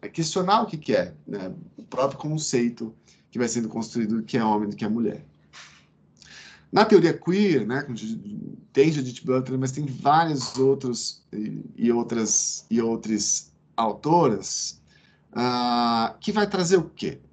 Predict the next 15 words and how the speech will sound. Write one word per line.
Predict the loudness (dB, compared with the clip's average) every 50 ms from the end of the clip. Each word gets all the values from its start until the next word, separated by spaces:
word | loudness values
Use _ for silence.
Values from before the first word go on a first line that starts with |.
| _ _ _ _
Butler | -14 -14 -12 -6 -4 -4 -4 -4 -6 -10 -14 -12 -8 2 4 4 4 6 4 2
vai | 2 2
trazer | 2 0 0 0 0 -4
que | -4
o | -2
gênero | 0 0 0 0 0 -2
é | -2
construído | -2 -6 -6 -4 -2 -2 0 0 0
a | 0
partir | -2 -4 -4 -2 -2
da | 0
repetição | 0 0 -2 -2 -4 -4 -4 -2 0
de | 2 2
atos | 2 0 0 -2 -4
estilizados, | -4 -4 -4 -2 -2 0 2 4 4 4 4 4 2 0 -2 -4 -6 -6